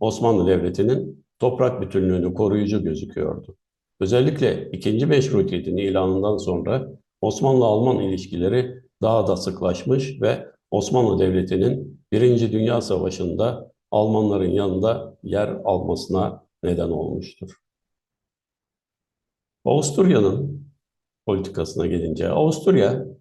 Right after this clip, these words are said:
Osmanlı Devleti'nin Balkanlardaki topraklarına göz dikmişti. Rusya'nın da Balkanlarda yayılmak istemesi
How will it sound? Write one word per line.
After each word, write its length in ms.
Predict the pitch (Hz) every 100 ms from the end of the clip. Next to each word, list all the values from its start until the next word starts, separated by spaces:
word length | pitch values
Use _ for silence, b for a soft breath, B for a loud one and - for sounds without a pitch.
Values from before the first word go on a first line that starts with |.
| _ _ _
Osmanlı 460 | 120 120 175 175 117
Devleti'nin 640 | 95 95 92 92 131 139
Balkanlardaki 720 | 113 117 127 135 127 135 135 -
topraklarına 580 | 98 110 95 110 127
göz 320 | 135 120 95 -
dikmişti. 460 | - 95 95 - _ _ _ _ _ _ _ _ -
Rusya'nın 540 | 131 - 127 135 113
da 380 | 82 73 - - _ _
Balkanlarda 640 | 107 107 107 113 127 110 98
yayılmak 480 | 95 95 104 117
istemesi 640 | - - 85 76 - 127